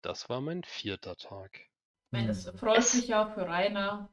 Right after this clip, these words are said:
Speaker 2: äh, weil in seinem ersten Vlog in, in Frankfurt, in diesem Hotelzimmer, hat er ja, äh,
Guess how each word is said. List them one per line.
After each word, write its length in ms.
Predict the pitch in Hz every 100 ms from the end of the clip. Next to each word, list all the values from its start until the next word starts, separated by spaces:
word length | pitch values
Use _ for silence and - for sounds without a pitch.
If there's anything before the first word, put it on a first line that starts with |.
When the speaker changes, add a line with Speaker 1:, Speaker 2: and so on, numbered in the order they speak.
| _
Speaker 2:
äh, 220 | - 180 175
weil 200 | 180 180
in 100 | 180
seinem 220 | 180 170
ersten 460 | - 202 196 202 185
Vlog 320 | 180 196 190 -
in, 400 | 180 170 165 165
in 120 | 170
Frankfurt, 580 | 190 233 277 - 233 185
in 80 |
diesem 200 | 175 165
Hotelzimmer, 580 | 175 196 202 196 180 220 - - -
hat 140 | 185
er 80 | 185
ja, 160 | 180 175 175 180 175
äh, 40 | 170